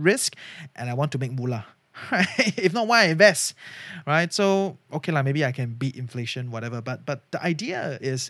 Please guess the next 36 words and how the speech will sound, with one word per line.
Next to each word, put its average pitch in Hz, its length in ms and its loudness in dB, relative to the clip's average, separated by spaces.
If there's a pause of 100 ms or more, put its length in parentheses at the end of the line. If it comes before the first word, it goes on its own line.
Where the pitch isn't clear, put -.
on 151 220 -2
one 214 240 -2
end, 147 280 -6
on 131 140 -8
insurance, 139 520 -4
I 131 140 -6
don't 185 200 -2
want 196 200 -6
fluctuations. 170 680 -8
I 127 120 -8
want 147 280 -6
the 127 60 -4
risk 139 260 -4
to 131 60 -6
be 117 100 -10
mitigated. 123 640 -8
On 139 220 -8
my 131 140 -6
investments, 185 680 -4
I 151 100 0
want 240 220 -2
to 190 60 -12
take - 140 -8
on 147 180 -8
calculated 120 520 -8
risk, 127 300 -8
and 139 100 -6
I 139 80 -2
don't 156 240 -8
mind 220 220 -6
fluctuations. - 640 -10
I 131 120 -8
want 160 240 -2
to 147 60 -8
be 123 220 -6
able 147 340 0